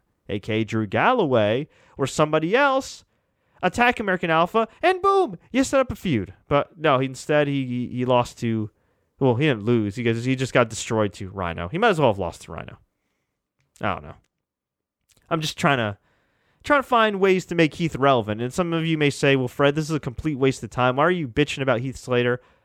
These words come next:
Uh, you know, th-, it's not like they're gonna do anything with him or some of these guys that, that have been on the main roster forever. But then we get to the main event, and you know why. We had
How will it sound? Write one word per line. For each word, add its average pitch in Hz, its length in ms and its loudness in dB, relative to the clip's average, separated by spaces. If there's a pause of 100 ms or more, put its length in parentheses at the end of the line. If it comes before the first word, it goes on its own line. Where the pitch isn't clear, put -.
(300)
Uh, 131 60 -2
you 123 160 0
know, 123 100 0
th-, 135 240 -2
it's 143 140 -6
not 160 100 4
like 156 140 2
they're 143 80 -2
gonna 139 140 0
do 139 160 2
anything 139 260 0
with 127 140 -2
him 131 220 2
or 123 60 -2
some 131 140 -4
of 123 60 -6
these 120 140 -2
guys 123 280 4
that, 123 120 0
that 120 100 4
have 113 120 0
been 127 100 2
on 127 80 2
the 120 60 -2
main 120 180 -2
roster 113 320 0
forever. 107 480 0 (1120)
But - 100 -2
then 123 140 -4
we 214 80 -2
get 233 140 2
to - 60 -8
the 240 80 2
main 214 180 2
event, 120 500 0 (1000)
and 107 120 -8
you 104 80 -4
know 101 140 0
why. 92 280 -4 (1600)
We 139 120 0
had 151 400 2